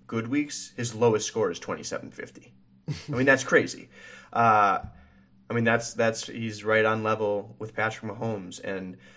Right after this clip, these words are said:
so you love him. He's past his bye. You're gonna be, you're going, I'm, I could, would assume you're just, it's Matt Ryan rest of season. And then terrible news for me, which we didn't touch on, Geronimo Allison. I don't know if you saw, but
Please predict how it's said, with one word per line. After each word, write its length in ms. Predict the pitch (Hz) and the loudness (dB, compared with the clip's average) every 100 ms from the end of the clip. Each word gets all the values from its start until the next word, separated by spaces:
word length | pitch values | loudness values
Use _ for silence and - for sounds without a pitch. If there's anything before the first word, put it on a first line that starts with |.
| - _ | -20 _
so 140 | - 110 | -12 -8
you 160 | 110 | 0
love 280 | 110 127 135 | 4 4 2
him. 420 | 139 127 127 127 | 0 0 -2 -10
He's 180 | - 113 | -12 -12
past 420 | - - 127 131 143 | -10 2 2 2 -4
his 140 | 127 | -4
bye. 440 | 117 110 107 104 - | 2 2 2 -2 -8
You're 160 | 107 | -8
gonna 180 | 107 104 | -4 -4
be, 500 | 104 104 90 107 113 98 | -6 -8 -10 -12 -16 -10
you're 200 | 101 98 | -10 -4
going, 380 | 110 113 113 | -2 0 0
I'm, 200 | 92 101 - | -2 -4 -4
I 140 | 104 | -6
could, 200 | - - | -6 -8
would 120 | 107 | -6
assume 500 | 104 - 147 135 110 - | -4 -4 -2 -2 -4 -8
you're 120 | 104 | -10
just, 200 | 98 - | -8 -8
it's 200 | - - | -12 -4
Matt 180 | 113 95 | -2 0
Ryan 260 | 107 104 | 0 -2
rest 200 | 101 104 | -4 -4
of 60 | 120 | -6
season. 420 | - 107 101 104 - _ - - - - | -6 -8 -10 -14 -20 _ -18 -18 -12 -6
And 180 | 107 | -4
then 440 | 107 101 95 98 - _ _ _ _ _ _ _ _ _ _ _ _ _ _ _ _ _ _ _ | 0 0 -2 -6 -14 _ _ _ _ _ _ _ _ _ _ _ _ _ _ _ _ _ _ _
terrible 440 | - 151 185 160 | 2 6 6 6
news 200 | 139 135 | 2 0
for 180 | 123 117 | -2 -4
me, 460 | 110 135 131 120 147 - - - | -2 2 2 2 -2 -8 -18 -12
which 220 | 113 - | -10 -6
we 80 | 113 | -4
didn't 380 | 117 107 - - | -4 -6 -10 -6
touch 220 | 120 123 | -6 -4
on, 180 | 104 98 | -6 -2
Geronimo 360 | 113 110 107 | 0 0 0
Allison. 420 | 98 107 107 - 107 | 0 0 -2 -4 -4
I 40 | |
don't 80 | 107 | -4
know 60 | |
if 100 | 104 | -6
you 60 | 104 | -8
saw, 340 | - 104 101 | -6 -2 -2
but 200 | 101 90 | -2 -4